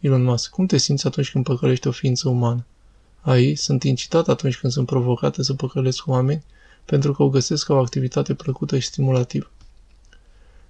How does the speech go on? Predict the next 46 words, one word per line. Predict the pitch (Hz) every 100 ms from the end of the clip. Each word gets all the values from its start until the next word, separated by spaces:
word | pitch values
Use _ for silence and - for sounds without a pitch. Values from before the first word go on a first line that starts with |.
| -
El | 147
are | 185 208
deja | 160 139
unele | 156 143 139
abilități | 131 131 131 147
supraomenești. | - 143 139 131 131 127 110 - -
Noi | 151 135
luăm | 139 151
decizii | 135 131 143 139
greșite | 131 120 151 143
pentru | 143 135
că | 135
ne | 131
bazăm | 127 127 123 139 143 - - -
pe | 143
ceea | - 143
ce | -
ne | 139
amintim | 131 131 127 139
cu | -
ușurință. | 127 139 127 120 - - - - -
Iată | 139 139
de | 131
ce | 127 147
mulți | 139 -
oameni | 143 143
sunt | 135 135
surprinși | - 127 - 151
să | 143
audă | 131 139
că | 127
fulgerile | 127 - 139 139 135
omoară | 131 131 135
mai | 131
mulți | 135 165 -
oameni | 135 131
decât | 131 - 131
rechinii. | 123 - 131 123 - - - - - - - - -
Dar | 135 131
A |
I | 139 175
poate | 165 156
procesa | 147 143 139 135 - 151
toate | 143 165 165
informațiile | 151 - 131 135 - 135
relevante. | 131 127 127 131 123 -